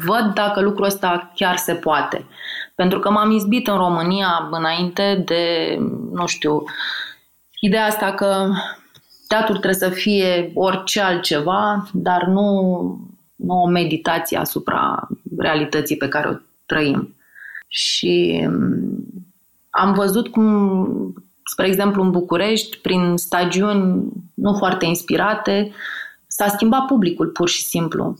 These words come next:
Adică e un public mult mai interesat de entertainment decât de, nu știu, de a gândi împreună, de a reflecta asupra unei teme mai serioase.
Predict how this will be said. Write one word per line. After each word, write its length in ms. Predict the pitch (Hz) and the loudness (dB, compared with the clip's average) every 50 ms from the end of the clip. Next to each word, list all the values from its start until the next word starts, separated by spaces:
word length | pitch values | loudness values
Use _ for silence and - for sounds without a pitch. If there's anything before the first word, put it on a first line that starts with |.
| - - | -10 -6
Adică 260 | - - 175 175 185 | -2 -2 0 0 2
e 40 | 185 | 2
un 120 | 185 185 | 2 4
public 320 | 185 220 196 190 196 196 - | 4 4 2 2 2 2 2
mult 300 | 202 202 208 202 202 - | 2 2 2 0 0 0
mai 180 | 190 185 180 | 0 2 2
interesat 640 | 180 175 175 170 165 165 165 - 170 165 160 165 - - | 0 0 0 0 -2 -2 0 0 -2 -2 -2 -4 -8 -4
de 440 | - 160 160 165 165 156 156 156 160 160 | -2 -2 0 0 0 0 0 -2 -2 -2
entertainment 1040 | - 175 175 175 165 156 160 160 - 190 202 208 208 202 196 180 180 180 175 - - | 0 0 0 2 2 0 0 0 0 0 2 2 4 4 2 2 0 -2 -4 -4 -4
decât 420 | - 160 160 - 180 175 175 - | -2 -2 0 0 -2 -2 -2 -4
de, 500 | - - 156 170 170 170 165 160 160 160 160 - - - | -4 -2 0 0 2 2 2 2 0 0 -2 -4 -6 -4
nu 140 | - 151 - | -2 -2 -2
știu, 500 | - - - - - - - - - - - _ _ _ _ _ _ _ _ _ _ _ _ _ _ _ _ | -2 -4 -6 -4 -4 -4 -4 -4 -8 -10 -14 _ _ _ _ _ _ _ _ _ _ _ _ _ _ _ _
de 120 | - - | -2 0
a 140 | 156 160 151 | 0 0 0
gândi 340 | 143 175 180 175 175 185 190 | 2 2 4 4 4 4 2
împreună, 880 | 175 160 - - 151 151 160 160 151 151 147 139 - 135 - - - - _ _ _ _ _ | 2 0 0 0 0 0 2 2 2 2 0 0 -2 -2 -4 -6 -8 -10 _ _ _ _ _
de 80 | - | -2
a 180 | 147 71 73 - - - - - - _ _ _ _ _ | -2 0 0 0 0 -2 -4 -6 -8 _ _ _ _ _
reflecta 460 | - 165 160 - 156 151 - - 165 | -2 -2 0 0 -2 -2 0 0 0
asupra 680 | 156 151 151 - - - 139 151 151 - - 165 - - | 2 2 0 -4 -6 -4 -2 -2 0 0 0 -2 -2 -2
unei 260 | 151 160 156 151 156 | 0 0 2 2 0
teme 320 | 151 - 156 156 151 147 147 | 0 0 0 0 0 0 0
mai 520 | 143 139 143 139 127 123 110 - - - _ _ _ | 0 0 0 0 -2 -2 -4 -4 -8 -14 _ _ _
serioase. 800 | - - - 151 147 143 147 139 139 139 - - - - - | -10 -4 -2 -2 0 0 0 0 -2 -2 -6 -8 -12 -14 -20